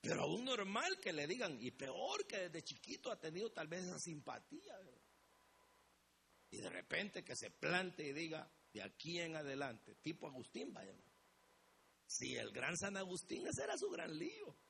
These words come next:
Mujerero a morir. Y entonces un día leyendo la Biblia se da cuenta de que estaba en pecado y se arrepiente. Y la historia de él cuenta de que una mujer que no sabía que él se había convertido lo llega a buscar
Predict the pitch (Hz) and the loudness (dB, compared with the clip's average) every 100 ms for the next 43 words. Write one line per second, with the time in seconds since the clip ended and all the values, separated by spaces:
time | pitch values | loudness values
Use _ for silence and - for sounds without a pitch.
0 | - - - - _ _ - - 127 151 | -20 -20 -20 -20 _ _ -20 -8 -4 -2
1 | 143 156 139 143 175 202 196 156 202 370 | -2 2 4 4 4 2 0 0 2 0
2 | 392 - - - - - - - - - | -2 -12 -20 -20 -20 -20 -20 -20 -20 -20
3 | - - - _ - - - - - - | -20 -20 -20 _ -20 -20 -20 -20 -20 -20
4 | - - - - - - - - 113 127 | -20 -20 -20 -20 -20 -20 -20 -12 -4 0
5 | - - 156 165 160 190 190 226 202 160 | 0 2 2 4 2 2 2 2 2 4
6 | 147 170 180 180 180 220 254 240 170 160 | 2 2 2 2 2 2 4 2 2 2
7 | 160 - 175 170 156 - - 151 151 143 | 0 0 -2 0 -4 -4 -6 -4 -4 -4
8 | - - 147 143 127 110 110 - 143 - | -6 -2 -2 0 -2 -4 -6 -8 -8 -10
9 | - - - _ - - - - - - | -16 -20 -20 _ -20 -20 -20 -20 -20 -20
10 | - - 113 117 110 - 156 170 175 156 | -20 -6 -2 0 0 0 4 6 6 4
11 | 170 - 165 180 165 143 120 135 151 170 | 2 2 0 2 0 0 0 -2 0 -2
12 | 170 - 185 - 127 127 170 262 - - | -2 0 0 0 -4 0 2 2 2 2
13 | 233 190 120 127 135 - 151 135 - - | 2 2 0 0 0 0 -2 0 -2 -2
14 | 120 113 113 - 175 143 117 123 127 110 | -4 -4 -4 -2 -2 0 0 0 0 -2
15 | 101 - 170 | -6 -6 -4